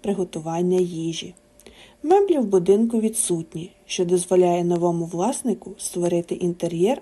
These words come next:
на свій смак та бажання. Також є простір для подальших добудов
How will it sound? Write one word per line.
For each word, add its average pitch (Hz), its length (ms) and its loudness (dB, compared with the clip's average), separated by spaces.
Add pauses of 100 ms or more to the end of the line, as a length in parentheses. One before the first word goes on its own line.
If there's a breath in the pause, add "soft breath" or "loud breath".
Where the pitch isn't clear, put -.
(120)
на 180 140 -4
свій 175 240 -2
смак 190 300 -4 (100)
та 302 120 -2
бажання. 160 560 -4 (600 loud breath)
Також 349 440 0
є 190 120 2
простір 247 480 -2
для 175 140 0
подальших 208 560 -2
добудов 233 640 -2